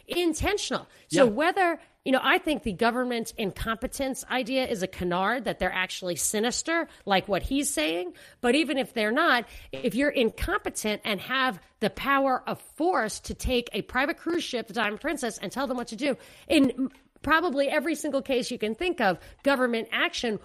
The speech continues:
Speaker 1: was worse than what the private sector was actually doing. Even
Speaker 2: Uh,
Speaker 1: on
Speaker 2: yeah.
Speaker 1: nine eleven, it was the government who was in charge of the screening, not the private sector.
Speaker 2: Absolutely. Just think about what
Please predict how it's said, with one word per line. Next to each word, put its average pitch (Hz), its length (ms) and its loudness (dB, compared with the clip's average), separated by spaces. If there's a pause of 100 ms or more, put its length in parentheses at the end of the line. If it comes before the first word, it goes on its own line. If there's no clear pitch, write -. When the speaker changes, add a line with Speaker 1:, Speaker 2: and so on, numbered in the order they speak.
Speaker 1:
was 247 220 2
worse 294 340 -2
than 226 220 -2
what 208 360 -2
the 220 80 -2
private 294 420 -2
sector 190 340 -4
was 185 180 -2
actually 180 460 -2
doing. 156 400 -4
Even 311 240 2
Speaker 2:
Uh, 247 40 -2
Speaker 1:
on 240 140 0
Speaker 2:
yeah. 247 80 0
Speaker 1:
nine 247 160 -2
eleven, 247 420 0 (220)
it 233 60 -2
was 185 160 2
the 202 100 -2
government 226 580 0
who 196 100 -8
was 185 160 -6
in 180 120 -8
charge 175 540 -2 (280)
of 175 240 0
the 175 80 -2
screening, 214 680 0 (320)
not 233 340 2
the 220 60 -6
private 202 360 -2
sector. - 440 -6 (500)
Speaker 2:
Absolutely. 147 800 2 (720)
Just - 340 -2 (160)
think 254 220 4
about 156 440 2 (360)
what 170 340 2